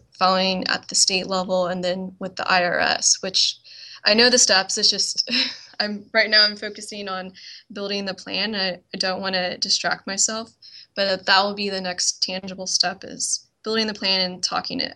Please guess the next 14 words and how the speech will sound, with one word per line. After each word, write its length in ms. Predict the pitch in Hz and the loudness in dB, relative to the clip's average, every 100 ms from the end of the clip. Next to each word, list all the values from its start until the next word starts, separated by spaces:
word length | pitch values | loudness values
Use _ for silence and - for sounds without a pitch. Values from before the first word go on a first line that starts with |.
| - | -6
uh, 220 | 64 67 - _ _ - 98 - | -6 -8 -14 _ _ -18 -18 -8
getting 220 | 214 208 | -4 -2
the 80 | 196 | -2
conversation 760 | - 190 185 - 185 - 180 | -4 -2 2 2 2 0 -2
going 460 | 180 175 - 180 - _ _ - | -6 -6 -6 -8 -12 _ _ -18
with 120 | 190 | -8
people 260 | 208 196 190 | -8 -4 0
that 180 | 180 | 0
are 20 | - | 2
already 240 | 190 190 | 0 0
out 200 | - 175 | -2 -4
there 120 | 175 - | -4 -2
doing 320 | 180 180 - | -2 -4 -2
stuff. 400 | - - - | 0 0 -4